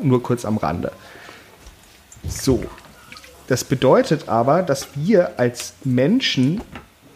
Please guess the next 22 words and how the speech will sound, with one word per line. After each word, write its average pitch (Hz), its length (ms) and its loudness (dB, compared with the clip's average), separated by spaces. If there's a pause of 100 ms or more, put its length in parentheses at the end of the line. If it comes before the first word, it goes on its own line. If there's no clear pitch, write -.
(200)
überhaupt 135 500 0
gar 135 100 -2
keinen 120 260 0
Zugriff 190 920 -2
auf 127 180 2
diese 143 380 -2
objektive 135 840 0
Wahrheit, 117 760 2
auf 123 100 -12
diese 131 240 -4
objektive 131 580 -2
Realität 120 600 0
haben, 170 280 2
weil 120 140 2
die 123 200 -4
Art 165 260 2
und 139 120 -4
Weise, 139 320 2
wie 165 140 2
wir 147 100 4
sie 120 160 -4
ausdrücken, 196 840 0